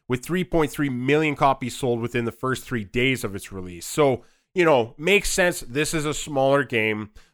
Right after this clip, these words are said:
Uh, they came out right away and said, "Look, like, this isn't the sequel to Marvel Spider-Man. Uh, it's just, like, a nice, you know,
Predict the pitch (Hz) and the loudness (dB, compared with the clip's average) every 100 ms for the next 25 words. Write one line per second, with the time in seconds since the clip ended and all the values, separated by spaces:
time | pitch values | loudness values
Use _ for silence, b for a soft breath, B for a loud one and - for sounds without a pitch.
0 | - 120 120 113 110 113 117 143 - 165 | -4 2 4 4 0 -2 0 0 2 2
1 | 175 170 165 131 135 143 160 156 147 143 | 4 6 4 4 4 6 6 6 6 6
2 | 135 - 139 127 131 135 135 131 120 127 | 4 2 2 2 4 4 4 0 0 -2
3 | 120 139 131 135 131 - 127 - - 165 | -2 -2 0 -4 -6 -8 -6 -6 -4 -6
4 | 147 143 135 131 131 - 131 131 120 120 | -6 -2 2 2 -2 -4 2 2 2 -2
5 | - 120 120 117 110 110 110 107 _ _ | -4 -2 0 0 0 -2 -2 -6 _ _
6 | _ _ 123 120 117 113 127 123 135 139 | _ _ 2 4 4 2 -2 -2 -2 2
7 | 123 120 117 123 123 - - - _ _ | 2 2 4 2 2 -4 -10 -14 _ _
8 | - 127 113 104 | -8 -2 -2 -2